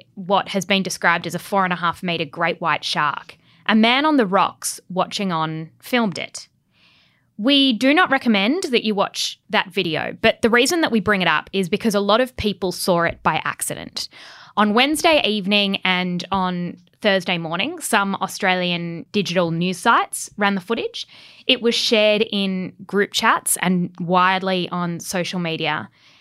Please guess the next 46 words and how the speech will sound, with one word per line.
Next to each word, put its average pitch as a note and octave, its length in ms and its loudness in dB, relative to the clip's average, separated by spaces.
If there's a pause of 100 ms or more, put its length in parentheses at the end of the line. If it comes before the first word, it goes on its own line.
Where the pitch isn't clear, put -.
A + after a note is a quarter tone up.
(160)
Some C#4+ 380 4
sought B3+ 440 2
out G3 260 2
the G#3 80 -2
footage, G#3+ 500 -2
whereas G#3+ 360 2
others G3+ 420 0 (200)
came G3+ 280 0
across F#3 380 -2
it F#3 180 -2 (240)
by E3+ 500 2 (140)
sort F#3 200 -4
of D#3 100 -6
being E3 200 0
sent B3+ 280 2
it, B3 120 2
not F3 220 -2
knowing D3+ 220 -2
the C#3+ 80 -6
context, - 840 0
or E3+ 180 0
it - 140 -6 (160)
popping F3 340 -2
up G#3+ 240 0
when F#3+ 120 2
they E3+ 100 4
were D#3+ 100 2
reading D3+ 240 -2
a - 60 -8
story. F#3 600 -2 (520)
So - 140 2
it B3+ 60 4
was E4+ 100 0
consumed C#4 500 4
by G3 160 4
a F#3+ 60 0
lot F#3 180 0
of F3 80 -4
Australians. D#3 800 -8 (640)
I D4+ 120 6
wanted G#4 240 2
to B4+ 80 4
start C#4+ 280 4
with, A3+ 220 2 (100)
Holly, D4+ 480 2
you D4 480 2